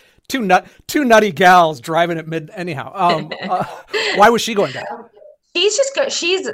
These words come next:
Speaker 2: as I said, she's just an angel of a human being.
Speaker 1: Wow.
Speaker 2: She, um, is just going back and forth, driving across the country, back and forth, taking supplies. So
Speaker 1: I see.
Speaker 2: because there are no medicines in Kyiv, there's,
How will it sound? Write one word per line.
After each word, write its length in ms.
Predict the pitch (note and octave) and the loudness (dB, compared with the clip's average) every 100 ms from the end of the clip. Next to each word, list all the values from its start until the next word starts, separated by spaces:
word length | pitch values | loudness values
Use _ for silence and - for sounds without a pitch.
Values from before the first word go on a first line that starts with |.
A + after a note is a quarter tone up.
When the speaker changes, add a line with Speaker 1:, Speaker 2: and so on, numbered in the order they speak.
| F3 | -2
Speaker 2:
as 160 | A3 - | -2 -2
I 80 | A3 | -2
said, 300 | G#3+ F3+ - | -2 -4 -4
she's 260 | - D#4 | -6 -6
just 160 | F#4 - | -8 -10
an 100 | B3 | -8
angel 320 | F#3+ G3 G3+ F#3+ | -6 -4 -4 -4
of 80 | |
a 60 | F#3+ | -6
human 320 | F#3+ F3 E3 | -10 -14 -14
being. 400 | D3+ D3 F3 A#3 - - | -12 -10 -10 -12 -16 -20
Speaker 1:
Wow. 80 | C3 | -16
Speaker 2:
She, 640 | - A#3+ A3 A3 G#3+ G#3+ - | -12 -8 -8 -8 -6 -8 -8
um, 420 | F3+ F3 E3+ E3+ - _ _ | -8 -8 -10 -14 -18 _ _
is 160 | G3 G3+ | -10 -8
just 260 | G3+ - | -10 -6
going 280 | G#3 G3+ G3+ | -2 0 -2
back 240 | G3 F#3 G#3+ | -4 -6 -8
and 140 | G3+ | -8
forth, 320 | F3+ F3 F3 | -6 -6 -6
driving 560 | F#3 F3 F3+ F#3 F3 D3 - | -8 -6 -6 -10 -14 -16 -18
across 380 | F3+ - F3 - | -14 -10 -10 -8
the 100 | F#3 | -10
country, 460 | F#3 E3+ - F3 | -8 -10 -8 -8
back 220 | E3 D#3+ F3+ | -6 -8 -10
and 140 | F3 | -14
forth, 200 | E3 E3 | -14 -12
taking 260 | E3+ D3 D#3+ | -12 -14 -16
supplies. 500 | - C#3+ D3+ B2+ C#3 | -20 -8 -6 -4 -2
So 200 | F3+ F3 - - - | -2 -2 -8 -16 -12
Speaker 1:
I 60 | |
see. 40 | C3 | -10
Speaker 2:
because 340 | G#3 C4+ G#3+ | -4 -2 0
there 200 | A#3 G3+ | 0 0
are 100 | G3 | 0
no 140 | G3 | -2
medicines 520 | G3 F#3 F#3+ F#3+ G#3+ G3+ | -2 -2 -4 -6 -10 -8
in 120 | G#3+ | -10
Kyiv, 460 | G#3 G#3+ G#3 G3 | -10 -8 -8 -8
there's, 480 | E3 D#3 E3 D#3 - | -10 -10 -10 -14 -18